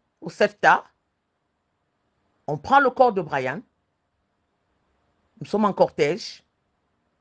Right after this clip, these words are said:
Je pars de la maison maintenant, je les retrouve. Nous sommes en cortège, jusqu'à,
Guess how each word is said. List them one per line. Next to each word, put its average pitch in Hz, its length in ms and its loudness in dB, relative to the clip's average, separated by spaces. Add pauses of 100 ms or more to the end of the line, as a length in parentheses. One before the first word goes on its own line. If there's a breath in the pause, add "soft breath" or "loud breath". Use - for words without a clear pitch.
(380)
Je - 120 -14
pars 220 220 4
de 208 80 -2
la 185 140 2
maison 156 260 -4
maintenant, 147 360 -6
je 147 100 -8
les 156 120 -2
retrouve. 180 500 -8
Nous - 60 -20
sommes 175 140 -8
en 147 80 -6
cortège, 202 580 -4 (560)
jusqu'à, 175 640 4